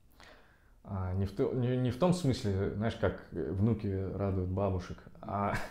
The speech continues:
<laughs> а в том смысле, что просто мне очень приятно с ними общаться, а, мне очень приятно видеть, что, а, всё-таки эволюция не остановилась.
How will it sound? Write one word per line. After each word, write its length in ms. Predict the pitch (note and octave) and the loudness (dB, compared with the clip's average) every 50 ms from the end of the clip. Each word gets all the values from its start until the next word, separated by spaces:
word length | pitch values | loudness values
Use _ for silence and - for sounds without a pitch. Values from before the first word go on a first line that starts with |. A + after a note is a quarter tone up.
| - - - | -10 -14 -14
<laughs> 360 | - - - - - - - - | -14 -14 -14 -18 -20 -18 -10 -6
а 140 | - G#2 | -4 -4
в 120 | G2 G2 - | -4 0 2
том 160 | C3 C3+ B2+ | 2 4 4
смысле, 380 | - - D3+ C#3+ C#3 - C3 A2+ | 4 2 2 2 2 2 0 -2
что 440 | - - - - C3+ B2+ B2 A#2+ | -2 -2 0 4 6 6 6 6
просто 880 | A2+ - - C3 B2+ A#2+ - - B2+ A#2 A2+ A2 A2 G#2 - - C2 - E2+ | 4 4 6 4 4 4 4 4 6 8 8 8 8 6 4 2 -2 -4 -2
мне 340 | G#2+ C3 A2+ A#2+ B2+ C3+ A#2 | 2 4 6 6 6 6 6
очень 500 | F#2+ B2+ A#2+ - A2+ G#2 G2+ - - - - - - - - - | 6 6 4 4 2 0 0 -2 -10 -14 -14 -16 -16 -16 -6 0
приятно 920 | - A2+ G#2 A2 A#2+ A#2+ A#2 - A2 G#2 G2+ G2 G2 G2 F#2+ F#2 F#2 F#2 F#2 | 2 4 6 6 6 6 4 4 0 0 0 0 -2 -2 -2 -4 -4 -4 -6
с 120 | - - - | -4 -2 0
ними 180 | A2 G2+ G2 | 2 2 2
общаться, 540 | F#2+ F#2+ - - C3+ C3 B2+ - - - G#2 F2+ F#2 F#2 - - | 0 -2 -2 0 0 0 0 0 -4 -6 -6 -6 -8 -10 -12 -14
а, 800 | - - G2+ G2+ G2 G2 F#2+ F#2 F#2 F#2 F#2 F2 F2 - - - - D2 | -12 -8 -6 -4 -4 -4 -4 -4 -4 -6 -6 -6 -6 -8 -10 -10 -10 -4
мне 300 | G2+ A2+ G#2+ A2 G#2+ - | -2 0 0 2 0 0
очень 360 | - A2+ A2+ G#2+ - G#2 F#2+ | 0 0 0 0 0 0 0
приятно 420 | G2 G2+ G#2 G#2+ G#2 G2+ G#2 F#2+ F#2 | 2 4 4 4 4 4 2 0 0
видеть, 340 | F#2+ G2 G#2 G2 F#2+ F#2 F#2 | 2 2 2 2 2 0 -4
что, 640 | - - - - G#2 F#2+ F#2+ F#2 F#2 F#2 F2+ F2+ - - - - - - - - - - - | -6 -10 -6 -4 -2 -2 0 0 -2 -2 -4 -6 -8 -14 -20 -20 -20 -20 -20 -20 -20 -20 -14
а, 480 | - G2 G2 F#2+ F#2 F2+ F2+ F2+ F2+ F2 | -10 -6 -4 -4 -4 -2 -2 -4 -4 -4
всё-таки 500 | - - - A#2 G2 A2 F#2+ - A2 G2+ | -6 -6 -4 -4 -2 -2 0 2 2 2
эволюция 680 | G2 G2 G2+ G2+ G2+ A#2 A2+ A#2 - - G#2+ F#2+ F#2+ F#2+ | 4 4 4 4 4 4 2 0 0 0 0 0 2 2
не 100 | F#2+ F#2+ | 0 0
остановилась. 720 | F2+ - - G#2+ G2+ G2 G2 A2 C3 C#3 A#2+ G2+ - - | -2 -2 -4 -4 -2 0 0 0 0 0 0 -2 -4 -8